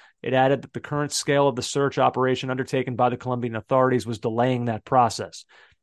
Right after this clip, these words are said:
Quote, "We are making efforts to avoid incidents with government forces," the E L N said. "The area is still militarized. They are carrying out flyovers, disembarking troops, broadcasting and offering rewards as part of an intense search operation.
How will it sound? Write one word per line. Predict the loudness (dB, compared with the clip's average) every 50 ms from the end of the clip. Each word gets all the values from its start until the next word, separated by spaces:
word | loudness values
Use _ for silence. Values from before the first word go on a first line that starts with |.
| _ _ -2
Quote, | 2 4 4 4
"We | 4 4 2
are | 4
making | 2 2 0 0 2 2
efforts | 2 2 0 -2 -4 -2
to | -2 -2
avoid | -2 0 2 2 2 2 2 0
incidents | -4 -6 -6 -6 -4 -4 -6 -6 -6 -6
with | -6 -6 -2
government | -2 0 0 0 -2 -4 -6 -6
forces," | -2 0 2 2 2 0 -2 -6 -10 -10 -10
the | -8 -6 -4
E | -2
L | -2 -2 -4 -6
N | -8 -10
said. | -10 -10 -10 -12 -12 -16 _ _ _ _ _ _ _ _ -8
"The | -4 0
area | 4 4 6 6 8 6
is | 6 4
still | 2 0 0 0
militarized. | 2 2 2 0 0 0 0 2 4 4 4 4 2 0
They | -2
are | -4 -4
carrying | -6 -6 -4 -4 -2 -2 -2 -4 -2 -2
out | -2 -2 -2
flyovers, | -2 0 2 4 4 4 4 4 4 2 2 0 -2
disembarking | -6 -6 -4 -4 -2 2 2 2 2 0 -4 -10
troops, | -10 -6 -2 -2 0 -2 -2 -6 -12 -20 -20 -20 -20 -20 _ _ _ 2
broadcasting | 4 4 4 4 4 4 4 4 4 2 -2 -2
and | 2 2
offering | 2 2 2 0 -2 -2
rewards | -2 0 2 2 2 2 0 -2
as | -6
part | -4 -2 0 0 0
of | -2 -4
an | -6
intense | -8 -8 -8 -6 -6 -4 -4
search | -4 0 0 0 0 -2 -4 -4
operation. | -2 -2 -2 0 0 0 0 0 0 -2 -4 -6 -12 -14